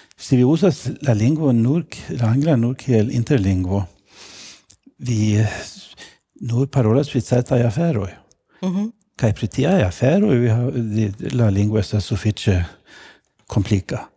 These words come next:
Speaker 2: Mhm.
Speaker 1: Kaj sufiĉe plena por eksprimi ĉion, kion vi volas eksprimi. Do, pro tio, ni, ni povos preni ion, eh,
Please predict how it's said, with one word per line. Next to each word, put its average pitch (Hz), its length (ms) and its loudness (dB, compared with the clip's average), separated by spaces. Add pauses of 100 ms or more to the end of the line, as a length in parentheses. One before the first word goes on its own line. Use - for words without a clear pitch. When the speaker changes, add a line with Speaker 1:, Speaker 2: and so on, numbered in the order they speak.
(220)
Speaker 2:
Mhm. 196 260 -4 (100)
Speaker 1:
Kaj - 160 -2
sufiĉe 98 840 0
plena 101 360 2
por 95 300 -2
eksprimi 104 500 0
ĉion, 143 280 -2
kion 113 140 0
vi 101 80 0
volas 98 260 -2
eksprimi. 120 440 -4 (1400)
Do, 110 320 -2 (160)
pro 117 160 -2
tio, 147 340 2
ni, 104 280 0
ni 107 100 2
povos - 680 -2 (640)
preni 123 380 2 (320)
ion, 120 300 2
eh, 98 280 2